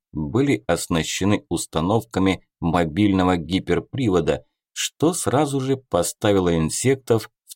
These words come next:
тактически невыгодное, уязвимое положение. Весь прошлый боевой опыт никуда не годился. Испокон веков инсекты перемещались между звёздными системами,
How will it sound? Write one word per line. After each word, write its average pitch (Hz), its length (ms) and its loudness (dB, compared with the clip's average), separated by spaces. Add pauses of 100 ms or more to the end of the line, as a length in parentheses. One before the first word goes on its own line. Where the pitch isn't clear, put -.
тактически - 800 -2
невыгодное, 95 1000 0 (240)
уязвимое 95 920 2 (100)
положение. 90 760 0 (1000)
Весь 127 420 0
прошлый 160 460 0
боевой 92 540 2
опыт 139 640 2
никуда 101 960 2
не 95 220 2
годился. 80 800 -2 (400)
Испокон 92 640 0
веков 117 480 0 (340)
инсекты 104 640 0
перемещались 120 800 0
между 98 380 2
звёздными 95 640 2
системами, 131 920 -2